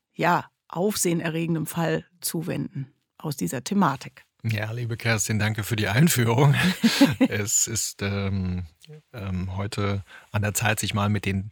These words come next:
Speaker 2: Strafrechtsnormen des Betriebsverfassungsgesetzes auseinanderzusetzen, die vielen unbekannt sind.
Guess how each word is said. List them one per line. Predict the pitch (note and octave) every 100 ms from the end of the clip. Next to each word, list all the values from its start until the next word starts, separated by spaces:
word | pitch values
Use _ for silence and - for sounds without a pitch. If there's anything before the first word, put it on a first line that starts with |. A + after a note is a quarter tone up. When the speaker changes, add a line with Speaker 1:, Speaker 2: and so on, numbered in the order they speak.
| - _
Speaker 2:
Strafrechtsnormen | - - - G#2+ C#3 - A#2 A#2+ - A2+ G#2+ A2+ A2 A2
des | G#2
Betriebsverfassungsgesetzes | - A2 A#2 - A2 A#2+ - G#2+ - G2+ G2 F#2+ - G2
auseinanderzusetzen, | G2+ G2 G2 G2+ A2+ - A2+ A#2+ - C3
die | A2 G#2+
vielen | - B2+ C3 G#2+
unbekannt | C#3 B2 - E2 G2
sind. | - A2 E3